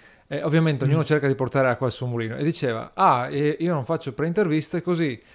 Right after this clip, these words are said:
Speaker 1: quando arrivo all'intervista sono totalmente vergine e non conosco dettagli che il pubblico non conosce e quindi posso immedesimarmi nel pubblico."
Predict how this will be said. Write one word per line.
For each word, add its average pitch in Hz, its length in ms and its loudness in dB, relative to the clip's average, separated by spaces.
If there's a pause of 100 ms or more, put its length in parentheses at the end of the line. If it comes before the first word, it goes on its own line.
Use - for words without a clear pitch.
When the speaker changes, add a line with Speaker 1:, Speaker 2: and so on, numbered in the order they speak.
(120)
Speaker 1:
quando 147 420 2
arrivo 143 340 2
all'intervista 170 1000 0
sono 120 600 -2
totalmente 139 580 -4
vergine 160 640 2 (380)
e 135 500 0
non 143 240 0
conosco 156 600 0
dettagli 123 720 0
che - 160 -6
il 117 120 -2
pubblico 135 420 -2
non 135 120 -4
conosce 165 560 -2
e 160 140 -6
quindi 139 320 -2
posso 143 340 -6
immedesimarmi 135 800 -2
nel 120 120 -4
pubblico." 110 520 -8